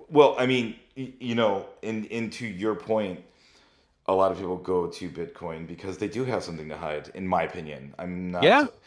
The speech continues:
Speaker 1: not talking about the regular Joe Schmoes like you and I, but I'm, I'm talking about other people who, you know, I mean, there are, we, we have talked about, you know, um, s-, uh,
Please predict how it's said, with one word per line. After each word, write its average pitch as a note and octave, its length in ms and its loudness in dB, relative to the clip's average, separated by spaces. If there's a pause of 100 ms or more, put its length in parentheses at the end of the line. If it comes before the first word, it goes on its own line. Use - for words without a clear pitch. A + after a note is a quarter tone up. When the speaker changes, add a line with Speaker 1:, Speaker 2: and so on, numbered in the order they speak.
(200)
Speaker 1:
not F#3 100 4
talking D#3+ 200 4
about B2+ 200 4
the A2 140 2
regular G2+ 280 2
Joe G2 180 0
Schmoes F2+ 380 -4
like E2+ 160 -4
you F2 120 -6
and E2 100 -4
I, D#2 320 -2
but F2 100 -4
I'm, F2 260 -6 (400)
I'm B2 120 -6
talking C3+ 260 4
about A#2 220 2
other G#2 160 2
people G2 300 -6
who, G2 400 -2
you G2 120 -6
know, F#2 120 0
I F2+ 80 -6
mean, F#2+ 120 -8
there F#2+ 220 2
are, F#2+ 280 2 (140)
we, F#2+ 140 -8
we G#2 180 -2
have A#2 140 0
talked F#2 320 -2
about, E2+ 400 -6 (600)
you G#2+ 100 -2
know, G2 320 4
um, F2 580 -2
s-, - 160 -20 (460)
uh, - 240 -14